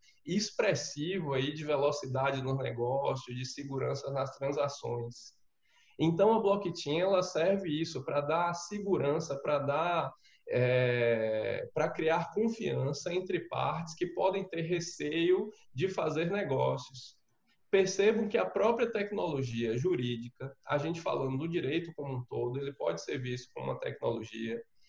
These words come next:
é uma tecnologia que, quando vai se desenvolvendo, per-, permite que as pessoas façam negócios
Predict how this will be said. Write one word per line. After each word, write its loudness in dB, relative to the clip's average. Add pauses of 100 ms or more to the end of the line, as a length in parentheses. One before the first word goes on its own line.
(240)
é 4
uma 6
tecnologia 2
que, -4
quando -2
vai 4
se -6
desenvolvendo, -2
per-, -2
permite -2
que -6
as -2
pessoas -4
façam -4
negócios -2